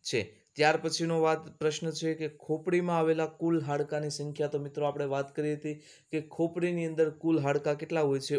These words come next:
ઓગણત્રીસ હોય છે, જેમાંથી ચૌદ હાડકાં આપણા ચહેરા ઉપર હોય છે, તેના સિવાય આઠ ક્રેમિયન બોક્સ જે આપણું હોય છે તેના અંદર હોય છે, અને એક જે છે એ હોઇડ બોન તરીકે હોય છે. એના વિશે આપણે એક ડિટેલમાં લેક્ચર લીધેલો છે. ત્યાર પછી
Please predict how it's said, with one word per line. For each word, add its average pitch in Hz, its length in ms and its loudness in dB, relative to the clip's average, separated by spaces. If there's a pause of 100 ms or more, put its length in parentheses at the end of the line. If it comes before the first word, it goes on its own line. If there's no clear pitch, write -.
ઓગણત્રીસ 151 580 0
હોય 120 140 -2
છે, 120 140 -10
જેમાંથી 151 580 -2 (260)
ચૌદ 156 320 4
હાડકાં 143 380 0
આપણા 147 420 0 (420)
ચહેરા 147 320 4
ઉપર 156 280 4
હોય 156 180 2
છે, 156 160 -2
તેના 147 260 -4
સિવાય 143 340 -2 (120)
આઠ 147 280 2 (360)
ક્રેમિયન 147 500 0
બોક્સ 139 380 2
જે 147 80 4
આપણું 143 280 0
હોય 143 140 0
છે 143 180 -4
તેના 143 300 -2
અંદર 156 220 2
હોય 151 180 2
છે, 156 180 0
અને 147 360 -2
એક 175 200 2
જે 143 220 -2
છે 143 260 -4 (280)
એ 131 120 0
હોઇડ 131 340 2
બોન 135 200 0
તરીકે 123 360 -4
હોય 117 280 -2
છે. 151 180 -2
એના 139 160 0
વિશે 135 220 -2
આપણે 131 220 -2
એક 127 140 -6
ડિટેલમાં 127 580 -4
લેક્ચર 127 440 -2 (340)
લીધેલો 123 380 0
છે. 113 180 -4
ત્યાર 160 280 4
પછી 139 440 -2